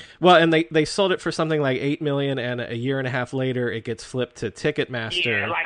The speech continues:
Speaker 2: nine months later for nearly fifty million, I think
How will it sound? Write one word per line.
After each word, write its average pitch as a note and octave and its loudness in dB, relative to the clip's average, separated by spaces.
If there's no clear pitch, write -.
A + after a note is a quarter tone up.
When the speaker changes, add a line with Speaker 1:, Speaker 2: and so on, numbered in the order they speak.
Speaker 2:
nine E3+ -2
months F3 -2
later A#2+ -2
for B2 -2
nearly B2+ -2
fifty B2 -8
million, F#2 -8
I F2 -6
think B2+ -6